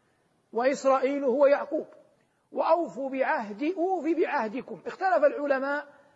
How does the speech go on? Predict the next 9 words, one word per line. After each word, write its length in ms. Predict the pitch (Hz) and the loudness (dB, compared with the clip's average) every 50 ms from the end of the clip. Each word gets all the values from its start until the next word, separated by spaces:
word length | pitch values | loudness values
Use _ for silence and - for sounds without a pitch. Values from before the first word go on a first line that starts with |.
| _ _ _ | _ _ _
في 100 | 240 277 | -4 -2
المراد 380 | 285 294 285 285 330 330 277 | 0 4 4 4 4 4 2
بالعهد 520 | 302 320 294 277 262 254 330 247 226 202 262 | 0 -2 -2 -2 -2 -2 -2 -2 -2 -4 -6
هنا، 300 | 233 240 247 214 151 - _ _ _ _ _ _ _ _ _ _ _ _ _ _ _ 202 | -6 -6 -6 -8 -10 -16 _ _ _ _ _ _ _ _ _ _ _ _ _ _ _ -2
لكن 420 | 254 285 277 285 320 294 269 254 | 0 0 0 0 -2 -4 -4 -4
الأظهر 720 | 247 247 - 262 277 269 - 220 208 269 285 277 - - 294 | -6 -4 -2 0 0 0 0 0 0 0 0 0 -2 -6 -8
أنه 380 | 269 254 247 247 240 208 240 | -8 -6 -6 -6 -6 -6 -4
جميع 420 | 214 233 262 285 339 339 330 262 302 | 0 0 0 2 2 0 -2 -4 -6
الدين، 380 | 285 247 214 294 285 254 - | -8 -4 -2 -2 -2 -2 -4